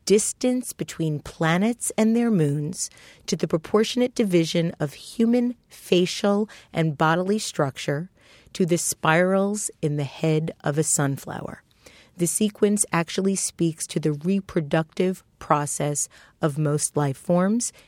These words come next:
It produces patterns that are appealing in our eyes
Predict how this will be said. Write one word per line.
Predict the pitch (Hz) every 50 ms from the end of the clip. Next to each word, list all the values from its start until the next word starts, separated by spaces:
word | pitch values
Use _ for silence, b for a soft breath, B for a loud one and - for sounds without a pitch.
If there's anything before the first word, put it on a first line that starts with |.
| b
It | - - -
produces | - 170 143 165 156 - - 147 -
patterns | - - - 175 170 180 190 190 196 190 -
that | 175 -
are | 151 170
appealing | - - - - - 190 185 180 180 165
in | 151 143
our | 143 156 -
eyes | - 151 165 175 185 196 214 220 - -